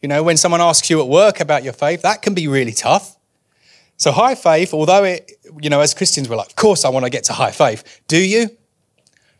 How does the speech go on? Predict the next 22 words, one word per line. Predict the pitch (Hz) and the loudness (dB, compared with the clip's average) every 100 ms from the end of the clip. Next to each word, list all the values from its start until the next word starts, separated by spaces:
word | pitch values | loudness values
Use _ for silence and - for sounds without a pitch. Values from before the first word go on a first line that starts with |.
| - | -6
Do | 202 | -2
you | 202 | 2
really? | 202 180 156 101 - _ _ _ _ _ _ _ | 4 4 2 -4 -12 _ _ _ _ _ _ _
And | 143 | -6
at | 160 | -4
the | 165 | 0
end | 196 | 0
of | 196 | 0
this, | 143 - - | 0 2 4
um, | 143 131 120 - _ _ | 2 2 -6 -14 _ _
as | - 139 | -4 -2
we | 156 | 0
look | 143 143 | -2 -2
at | 139 | -4
Joshua, | 156 156 - 107 110 _ _ _ _ _ - - | 0 0 -2 -6 -6 _ _ _ _ _ -14 -4
I'm | 147 | 0
gonna | 147 | 2
give | 170 | 0
you | 160 | 0
some | 151 156 | 0 0
actual | 156 165 - 180 139 | -2 -4 -2 -2 0
things | 139 127 82 85 - | -2 -2 -4 -6 -6